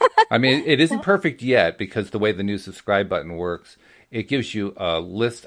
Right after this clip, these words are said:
Speaker 2: of available apps that you can plug into for whatever device you're using, which is an improvement.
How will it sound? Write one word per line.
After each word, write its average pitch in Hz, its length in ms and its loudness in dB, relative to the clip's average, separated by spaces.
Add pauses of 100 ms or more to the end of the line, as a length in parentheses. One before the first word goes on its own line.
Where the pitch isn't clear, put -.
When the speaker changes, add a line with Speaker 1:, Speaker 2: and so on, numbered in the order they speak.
(120)
Speaker 2:
of 82 500 -4 (120)
available 98 1000 -2 (440)
apps - 540 -4
that 95 140 -10
you 101 100 -8
can 92 160 -10
plug 95 260 -4
into 95 400 -6
for 87 160 -8
whatever 85 280 -4
device 80 380 -4
you're 80 100 -8
using, 104 320 -8
which 87 200 -8
is 95 100 -8
an 101 60 -4
improvement. 190 480 -4